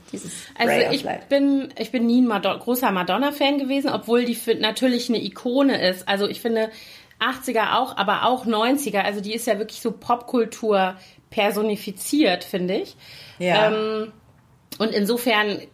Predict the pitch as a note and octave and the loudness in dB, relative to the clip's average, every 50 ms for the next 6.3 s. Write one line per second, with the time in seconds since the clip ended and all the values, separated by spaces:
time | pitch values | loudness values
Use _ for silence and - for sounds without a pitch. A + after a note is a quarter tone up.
0 | - G#3 A3+ - - - - - G#3+ G3+ - - - - - G#3+ G#3 G#3 A#3+ A#3+ | -6 -4 -4 -4 -4 -6 -8 -8 -10 -10 -12 -16 -10 -4 -4 -4 -2 -2 -2 -2
1 | B3+ B3+ - - - G3+ F#3 F3 G#3 G#3 G3+ G3 G3+ G3+ G#3+ G#3 G3 G3 F#3+ - | -2 -4 -6 -4 -2 0 2 2 2 0 2 2 2 2 2 2 0 0 -2 -2
2 | - A3 A#3+ A#3 G#3 F#3+ F3+ F3 D#3 D#3+ E3 D#3+ D#3 D#3 - E3+ D#3+ E3 D#3+ - | 0 2 4 4 4 4 2 2 2 2 0 0 -2 -2 -2 -2 -2 -2 -2 -4
3 | - E3+ D#3+ D#3 F3 - - F3 F3 F3 - D#3 F#3 F3+ - - G3 - G3 F#3+ | -4 -4 -4 -4 -6 -2 -2 -2 -2 -2 -4 -4 -6 -6 -4 -6 -4 -4 -4 -4
4 | - F#3+ F3 - - D#3+ E3+ F#3+ F#3+ - F#3+ F3+ F#3+ F#3+ F#3+ F#3 F#3+ F#3+ - F3+ | -6 -8 -8 -2 0 0 0 0 0 -2 -2 0 0 2 0 0 -2 -2 -4 -6
5 | E3+ - - - - F3+ F3+ F3+ E3 E3+ F#3 F#3 F#3+ F#3+ F#3+ B3+ C4 B3+ G#3+ F#3+ | -6 -8 -8 -4 -2 -2 -2 -2 -2 -2 -2 0 0 0 0 -2 0 2 2 2
6 | F3+ F#3 G3 G3 F#3+ | 2 2 0 -2 -2